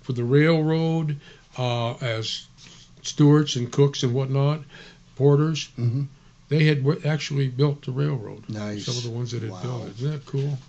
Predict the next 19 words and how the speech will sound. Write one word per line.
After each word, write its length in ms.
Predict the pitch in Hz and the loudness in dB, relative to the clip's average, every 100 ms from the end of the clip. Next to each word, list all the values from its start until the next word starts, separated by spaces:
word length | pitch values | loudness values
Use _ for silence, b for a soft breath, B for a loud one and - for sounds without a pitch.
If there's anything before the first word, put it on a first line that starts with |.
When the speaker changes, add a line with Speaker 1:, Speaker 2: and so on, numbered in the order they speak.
| - | -14
Speaker 2:
Yeah. 320 | 110 104 101 95 95 | -10 -8 -8 -10 -12
Speaker 1:
Yeah. 60 | 110 | -4
Speaker 2:
And 180 | 123 123 | 0 4
Union 320 | 143 156 139 | 6 8 6
Pacific, 600 | 123 120 - 131 120 107 | 4 2 4 4 2 -4
that's 400 | - 120 117 - | -2 -2 -2 -6
one 180 | 123 120 | -4 -4
of 80 | 113 | -4
the 60 | 104 | -6
great 360 | 107 139 147 | 0 0 2
movies 600 | 127 135 120 104 104 - - | 4 4 4 -2 -6 -8 -10
about, 520 | 98 110 110 - - | -4 -2 -2 -4 -8
uh, 220 | 107 98 98 - | -6 -6 -10 -8
Speaker 1:
Yeah. 260 | 113 104 113 | -6 -4 2
Speaker 2:
trains 600 | 156 190 156 135 139 - | 6 6 6 4 4 2
and, 180 | 113 107 | 0 -2
and 400 | 113 113 110 110 | -4 -2 -4 -6
in 180 | 110 110 | -6 -6
particular, 640 | 110 107 135 123 107 104 | -6 0 0 0 -2 -4